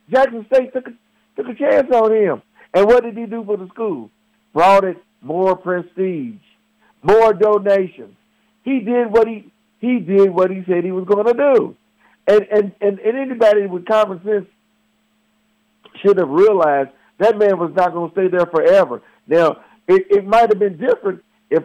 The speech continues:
if, if, if, if, if they, uh, if, if he was making a million dollars, you, you, you, you might have a different conversation. And, and that, that, that's not a whole lot of money, but it would have been more than, it would probably have been more than anybody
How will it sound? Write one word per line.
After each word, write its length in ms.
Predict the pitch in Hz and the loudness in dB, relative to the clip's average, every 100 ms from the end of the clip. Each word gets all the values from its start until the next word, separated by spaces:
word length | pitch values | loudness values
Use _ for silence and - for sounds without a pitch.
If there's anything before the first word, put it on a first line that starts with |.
| - | -4
if, 160 | 170 170 - | -6 -6 -8
if, 160 | 156 156 - | -10 -8 -8
if, 140 | 151 - | -8 -6
if, 140 | 151 147 - - | -6 -6 -8 -6
if 260 | 147 - | -6 -2
they, 240 | 190 185 175 | 2 4 4
uh, 220 | 147 147 _ _ _ _ | 4 0 _ _ _ _
if, 120 | 165 165 - | -4 -2 -6
if 100 | - | -4
he 100 | 240 | -4
was 140 | 202 | -2
making 240 | 180 190 165 | 0 0 0
a 40 | |
million 280 | 170 196 156 | 0 0 2
dollars, 440 | 190 - 139 127 - _ _ _ _ _ _ _ _ _ - | 2 2 0 -4 -8 _ _ _ _ _ _ _ _ _ -10
you, 100 | 175 | -6
you, 440 | 180 180 175 190 185 | -4 -4 0 0 0
you, 200 | 190 208 | -2 -2
you 140 | 233 214 | -2 0
might 220 | 214 202 | 2 2
have 120 | 190 | 0
a 40 | 185 | 0
different 300 | 208 196 185 | -2 -2 -2
conversation. 720 | 202 196 185 302 220 - - _ _ _ _ _ _ - | -2 -2 -4 -6 -6 -14 -20 _ _ _ _ _ _ -4
And, 160 | 175 | -4
and 140 | 175 214 | 0 0
that, 200 | 247 - | -2 -4
that, 260 | - - - | -6 -6 -6
that's 180 | 226 240 | -4 0
not 160 | 233 175 | 0 2
a 140 | 165 | 2
whole 160 | 220 208 | 2 2
lot 220 | 240 - | 0 -2
of 60 | |
money, 260 | 175 165 - _ _ | -6 -8 -12 _ _
but 140 | 175 | -2
it 80 | 180 | 0
would 140 | 170 175 | -2 -4
have 100 | 160 | -4
been 60 | |
more 220 | 170 180 | -2 -2
than, 240 | 165 156 147 _ _ - | -2 -8 -14 _ _ -2
it 80 | 202 | 0
would 140 | - | 0
probably 280 | 240 - 247 | -2 -2 -4
have 60 | |
been 140 | 190 180 | -6 -2
more 200 | 190 185 | -2 -2
than 120 | 180 | -2
anybody 520 | 185 175 175 165 156 | -4 -2 -2 -4 -10